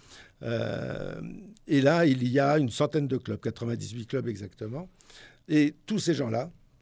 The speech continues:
réunis dans le monde, sont réunis sous la même bannière, on va dire, euh, avec un seul mot d'ordre, qui est « We serve », c'est-à-dire « Nous servons ». Donc nous nous mettons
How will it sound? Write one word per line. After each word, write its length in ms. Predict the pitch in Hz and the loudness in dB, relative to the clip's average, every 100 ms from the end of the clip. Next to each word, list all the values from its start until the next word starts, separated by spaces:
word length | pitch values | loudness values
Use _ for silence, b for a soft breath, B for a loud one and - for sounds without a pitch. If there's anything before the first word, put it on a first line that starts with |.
| - | -2
réunis 340 | 120 135 143 | 4 6 6
dans 140 | 127 117 | 2 0
le 60 | |
monde, 320 | 113 156 185 156 | 0 -2 -4 -10
sont 240 | - 147 | -4 -2
réunis 540 | 123 131 147 160 165 151 | 0 0 2 4 2 0
sous 340 | - - 147 | -8 -2 0
la 160 | 135 117 | 2 0
même 240 | 123 113 | -2 -2
bannière, 480 | 110 127 135 180 208 | -2 0 2 2 -2
on 80 | 123 | -6
va 160 | 104 | -6
dire, 340 | 104 113 143 175 B B B B B - | -6 -4 -6 -6 B B B B B -6
euh, 640 | 113 110 107 127 127 65 | -4 -4 -6 -8 -8 -6
avec 260 | 117 120 127 | -2 -2 -2
un 60 | |
seul 220 | 110 135 | -2 0
mot 160 | 117 113 | 0 -2
d'ordre, 340 | 123 151 175 160 b b _ | 2 2 2 -6 b b _
qui 220 | 127 123 | -2 2
est « 220 | 151 - - | 2 0 -6
We 180 | 110 113 | -4 -2
serve », 400 | - 156 190 143 127 - | 2 2 2 -4 -10 -12
c'est-à-dire « 560 | - 98 110 117 147 | -10 -6 -4 0 0
Nous 120 | 127 | 0
servons ». 400 | 107 117 101 87 - _ - | -2 -6 -8 -12 -20 _ -14
Donc 180 | 110 113 107 | -12 -10 -6
nous 120 | 110 | -4
nous 100 | 113 | -2
mettons 460 | 113 110 135 160 | -4 -2 -2 -2